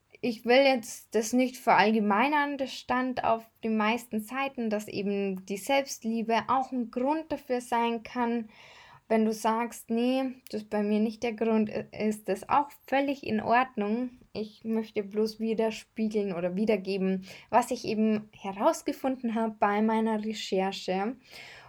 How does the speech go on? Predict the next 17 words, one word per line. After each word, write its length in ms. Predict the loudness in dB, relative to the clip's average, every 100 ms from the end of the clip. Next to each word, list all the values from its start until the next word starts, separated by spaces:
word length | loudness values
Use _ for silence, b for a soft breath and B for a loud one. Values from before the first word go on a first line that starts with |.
| B
Und 480 | 2 4 4 2 0
an 140 | 0 0
dieser 260 | 2 0
Stelle 320 | 2 2 2
möchte 300 | 2 0 -2
ich 100 | -6
tatsächlich 920 | 0 0 0 2 2 2 -2 -4 -4 -2
gar 260 | -2 0
nicht 240 | -4 -8 -14
so 240 | -6 -6
viel 340 | -4 -4 -2 0
näher 480 | 0 2 2 0 0
drauf 260 | -4 -4 -6 -6
eingehen, 420 | -4 -2 -2 -2
auf 240 | -2 -4
die 220 | -4 -4 -4
Selbstliebe 1200 | 0 -2 -2 -8 -6 -2 -2 -2 -2 -2 -2